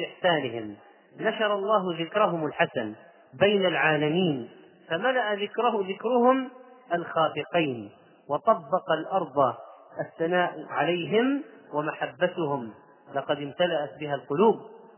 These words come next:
وفاضت بها الألسنة، فصاروا قدوة للمقتدين وأئمة للمهتدين، ولا تز-، تزال أذكارهم في سائر العصور متجددة، وذلك فضل الله يؤتيه من يشاء، والله ذو الفضل العظيم.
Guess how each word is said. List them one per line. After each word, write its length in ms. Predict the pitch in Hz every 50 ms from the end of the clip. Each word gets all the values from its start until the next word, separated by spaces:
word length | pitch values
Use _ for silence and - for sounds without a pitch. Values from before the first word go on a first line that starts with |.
| - -
وفاضت 520 | 127 - - 143 147 147 147 139 - 151
بها 160 | 175 165 165
الألسنة، 640 | 170 160 - 175 170 - - 247 254 226 160 - - - - - - - - - - -
فصاروا 420 | 151 147 - 202 202 208 208 208 196
قدوة 500 | - 269 262 208 196 190 185 - - 175
للمقتدين 880 | 165 160 196 208 208 208 208 208 - - 208 196 202 262 247 214 190
وأئمة 680 | 175 180 185 202 208 202 190 202 214 214 220 254 262 - -
للمهتدين، 880 | 196 190 196 202 214 220 226 214 208 214 220 226 208 277 285 269 214 170 139 - - - - - - - _ _
ولا 220 | 147 165 170 175 165
تز-، 420 | - - 151 135 - - - -
تزال 460 | - 156 143 151 165 165 156 151 151
أذكارهم 680 | - 147 135 131 - - 170 165 165 156 151 147 147 143
في 180 | 131 147 139 - -
سائر 280 | 170 170 156 151 147
العصور 560 | 143 135 131 143 139 - 180 175 160 147 135 - - - - -
متجددة، 880 | 160 185 180 - 170 160 151 147 131 - - 160 160 156 151 147 - - - - - - - 131
وذلك 560 | 135 131 156 160 156 147 139 - 143 139 135 -
فضل 180 | 151 139 135
الله 560 | 135 135 135 131 131 139 143 143 139 135 135 - - - - -
يؤتيه 480 | 143 135 139 - 160 156 147 131 135
من 140 | 131 131 127
يشاء، 680 | 117 120 123 120 - 143 139 135 127 120 - - - - - -
والله 340 | 135 131 123 123 127 120 113
ذو 180 | 117 113 107
الفضل 300 | - - - - - 110
العظيم. 360 | 104 101 104 107 110 107 -